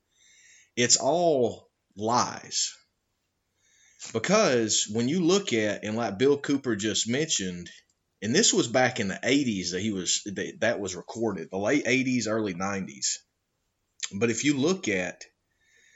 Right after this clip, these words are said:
what a team plays and operates on,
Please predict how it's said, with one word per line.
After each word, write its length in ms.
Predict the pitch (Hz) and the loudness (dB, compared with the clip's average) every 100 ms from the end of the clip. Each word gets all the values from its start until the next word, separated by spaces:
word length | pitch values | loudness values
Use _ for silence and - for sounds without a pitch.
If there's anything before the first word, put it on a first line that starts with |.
| _ _ | _ _
what 200 | 107 120 | -2 0
a 60 | 101 | 0
team 640 | - - 160 202 202 190 - _ _ _ | -2 0 2 2 2 0 -4 _ _ _
plays 800 | - 135 143 147 92 87 82 - | -8 -2 2 2 0 -2 -2 -2
and 160 | 98 95 | -2 -4
operates 640 | 110 113 110 95 85 - | -2 -2 -2 -2 -4 -6
on, 340 | 92 82 82 | -8 -10 -14